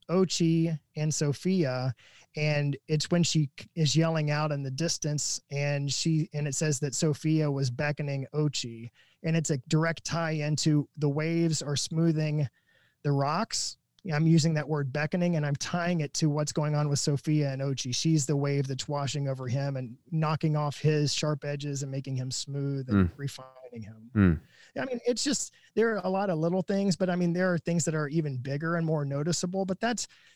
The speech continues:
Speaker 1: like little hint, uh, like little, I'll, I'll give you one more if you wanna hear it.
Speaker 2: Sure.
Speaker 1: Um,
Speaker 2: Sure. I won't
Speaker 1: there's
Speaker 2: say
Speaker 1: this
Speaker 2: no.
Speaker 1: So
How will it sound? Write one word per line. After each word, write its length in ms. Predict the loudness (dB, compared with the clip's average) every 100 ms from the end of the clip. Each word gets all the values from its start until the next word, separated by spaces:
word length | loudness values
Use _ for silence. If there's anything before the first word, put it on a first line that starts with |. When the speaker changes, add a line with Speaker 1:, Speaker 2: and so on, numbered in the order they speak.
| _
Speaker 1:
like 180 | -4 -2
little 340 | 0 2 4
hint, 340 | 4 4 2 -2
uh, 160 | -4 -2
like 160 | -2
little, 240 | -2 -4 -4
I'll, 200 | -2 -2 0
I'll 80 |
give 160 | 2 4
you 100 | 4
one 160 | 4 2
more 160 | 2
if 120 | 2
you 60 | 0
wanna 120 | 0
hear 200 | 0 0
it. 140 | -2 -6 -6
Speaker 2:
Sure. 240 | 8 10 10
Speaker 1:
Um, 400 | 4 -6 -8 -14
Speaker 2:
Sure. 280 | 0 4 4 0 _ _ 4
I 60 |
won't 160 | 6 8
Speaker 1:
there's 140 | 8
Speaker 2:
say 40 | 8
Speaker 1:
this 160 | 6 4
Speaker 2:
no. 80 | _ _ _ _ _ _ _ -20 -20 -20 -20 _ _ _ _
Speaker 1:
So 640 | 0 4 6 6 4 0